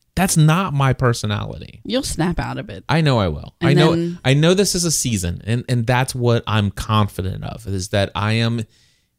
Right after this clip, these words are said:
Speaker 1: in a season right now.
Speaker 2: Mm-hmm.
Speaker 1: And the thing, and I, all, all of that, and I know it's the longest story ever, but all of that to say that I feel like, "Oh my gosh, they just pushed my season back a whole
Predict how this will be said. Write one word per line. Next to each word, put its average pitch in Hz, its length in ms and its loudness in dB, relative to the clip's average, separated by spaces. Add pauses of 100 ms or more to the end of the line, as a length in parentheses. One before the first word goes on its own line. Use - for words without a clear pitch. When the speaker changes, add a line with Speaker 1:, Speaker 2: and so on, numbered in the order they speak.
Speaker 1:
in 123 220 2
a 107 160 2
season 98 720 0
right 90 220 -4
now. 92 480 -8
Speaker 2:
Mm-hmm. 180 340 -8 (220)
Speaker 1:
And 120 640 2
the 110 160 2
thing, 135 420 0
and 120 120 2
I, 120 160 -2
all, 165 520 2
all 170 320 4
of 127 140 0
that, 98 180 -2
and 101 80 0
I 107 60 2
know 123 140 2
it's 113 160 0
the 95 100 -2
longest 110 440 0
story 107 320 -2
ever, 101 300 -4 (640)
but - 180 -4
all 196 280 4
of 139 120 2
that 107 240 2
to 127 80 -2
say 110 320 2
that 95 420 0 (160)
I 104 120 -2
feel 127 320 0
like, 107 380 2
"Oh 120 120 -4
my 104 160 0
gosh, 95 420 -2
they 95 100 0
just 101 220 -2
pushed - 240 -2
my 92 120 2
season 95 420 -2
back 90 260 -2
a 82 80 2
whole 104 760 4